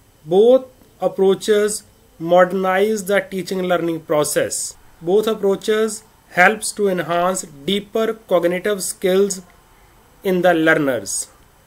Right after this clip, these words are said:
Role of teacher is changed in both the approaches. Here the role of teacher is not authoritative, but as a facilitator. Another similarity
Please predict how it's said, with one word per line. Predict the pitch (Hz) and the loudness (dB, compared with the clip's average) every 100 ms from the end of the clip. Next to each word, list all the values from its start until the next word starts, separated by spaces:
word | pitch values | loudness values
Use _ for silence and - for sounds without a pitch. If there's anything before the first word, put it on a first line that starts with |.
| - | -4
Role | 185 214 240 | 4 4 4
of | 247 247 - | 0 -2 -8
teacher | 220 214 240 | -8 -2 0
is | 233 214 - | 0 -6 -8
changed | 220 196 175 127 - - - - _ _ | -2 0 2 -2 -6 -18 -20 -20 _ _
in | 196 180 | -6 -4
both | 170 202 214 | 2 4 4
the | 220 190 | 2 0
approaches. | 160 156 147 - 127 104 - - - - - - | 0 -4 -4 -2 -4 -4 -14 -18 -20 -20 -20 -4
Here | 185 226 226 | 0 0 0
the | 196 | -2
role | 180 196 220 | 0 0 0
of | 214 - | -2 -6
teacher | 196 - | -8 -4
is | 196 185 | -4 -4
not | 196 220 - 185 | -4 -6 -6 -8
authoritative, | 180 185 196 202 147 - 117 98 - _ _ - | -2 0 0 0 -4 -2 -6 -8 -20 _ _ -10
but | 170 226 - - - | -2 -2 -2 -16 -2
as | 180 175 | -2 0
a | 190 | -4
facilitator. | - 185 - 208 202 185 139 131 98 - - _ _ _ _ _ - | -4 -6 0 0 0 -2 -4 -4 -12 -14 -20 _ _ _ _ _ -2
Another | 175 190 208 247 254 - _ _ _ _ - | 2 4 4 4 2 -6 _ _ _ _ -8
similarity | - 190 185 185 190 185 202 | -4 0 2 4 4 0 -4